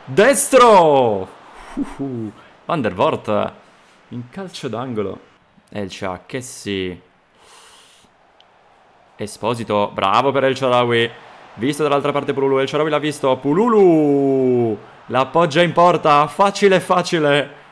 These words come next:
per il Re Leone. Uno a zero, segna sempre Afimico Pululu in Champions League.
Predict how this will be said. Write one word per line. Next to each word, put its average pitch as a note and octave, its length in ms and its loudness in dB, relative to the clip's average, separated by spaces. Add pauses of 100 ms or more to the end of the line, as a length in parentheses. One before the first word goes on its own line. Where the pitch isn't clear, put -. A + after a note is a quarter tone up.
per A#2+ 180 -2
il C3+ 120 4
Re C#3+ 160 4
Leone. C3+ 600 2
Uno A#3 200 2
a F3+ 100 -4
zero, B2 400 0
segna C#3 600 -2
sempre B2+ 920 -2 (360)
Afimico B2 500 -4
Pululu A#2 260 -4
in A2 60 -4
Champions A2 340 -2
League. F#2+ 320 -6